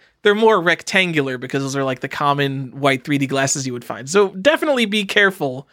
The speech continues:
when you're buying your copy of three D World Runner. Also,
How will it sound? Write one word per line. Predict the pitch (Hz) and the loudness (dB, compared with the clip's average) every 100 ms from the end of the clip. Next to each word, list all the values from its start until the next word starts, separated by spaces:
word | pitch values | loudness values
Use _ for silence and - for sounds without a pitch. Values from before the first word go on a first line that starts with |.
| _ _ | _ _
when | - 151 | 2 4
you're | 151 156 | 4 4
buying | 147 156 151 143 | 4 4 4 0
your | 143 | -2
copy | - 135 135 135 | 0 0 0 -4
of | 131 | -6
three | - 143 | -2 -2
D | 135 | -2
World | 131 127 131 | -4 -8 -8
Runner. | 123 117 - _ _ _ - | -14 -18 -20 _ _ _ 2
Also, | 294 320 247 180 151 | 4 4 6 4 4